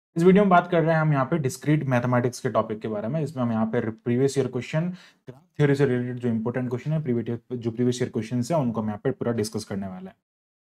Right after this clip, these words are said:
तो one by one सारे क्वेश्चन को डिस्कस करेंगे, वीडियो पूरा देखें। इससे ग्राफ थ्योरी से रिलेटेड जितने भी वीडियोज़ हैं, उसका हमने प्लेलिस्ट बना रखा है, आई टैब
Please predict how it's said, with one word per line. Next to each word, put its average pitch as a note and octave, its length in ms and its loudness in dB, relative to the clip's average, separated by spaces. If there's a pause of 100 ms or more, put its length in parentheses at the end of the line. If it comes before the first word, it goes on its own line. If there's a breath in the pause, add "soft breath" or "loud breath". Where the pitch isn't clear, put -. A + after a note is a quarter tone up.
(440)
तो D3 320 6
one C3+ 160 6
by D#3 140 6
one E3+ 120 0
सारे D3+ 240 2
क्वेश्चन D3+ 300 -2
को D3 60 -2
डिस्कस B2+ 260 -6
करेंगे, E3+ 260 0
वीडियो C3 260 2
पूरा B2+ 260 0
देखें। B2 360 -2
इससे C#3 340 6
ग्राफ B2 320 2
थ्योरी C#3+ 160 -2
से D3 100 -4
रिलेटेड C3 320 -2
जितने A#2+ 260 -4
भी C#3 80 2
वीडियोज़ A#2+ 400 -2
हैं, A#2+ 60 -2
उसका A#2+ 180 -6
हमने A#2 200 -4
प्लेलिस्ट A2 380 -2
बना A2+ 140 -2
रखा A2+ 260 0
है, E3+ 60 4
आई A2+ 180 2
टैब A2+ 180 -6